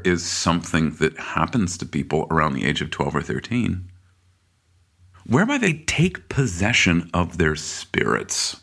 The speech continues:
where it seems as though their intellect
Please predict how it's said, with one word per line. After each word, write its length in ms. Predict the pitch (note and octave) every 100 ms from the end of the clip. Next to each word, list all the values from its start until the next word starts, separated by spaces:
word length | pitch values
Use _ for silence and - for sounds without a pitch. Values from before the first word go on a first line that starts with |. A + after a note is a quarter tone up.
| _ _ _ _ _ _ _ - -
where 220 | A#2 B2+
it 100 | -
seems 460 | - E3+ G#3 G#3 F3+
as 220 | D3 G#2+
though 420 | G2 F#2 F2 F#2 - - _ _ _ _ _ _ _ _ _ _ _ _ _ _ _ _ _ _ _ _
their 420 | A2 G#2+ B2 A2+ -
intellect 840 | C3+ D#3+ D#3 D#3 C#3+ C#3 - -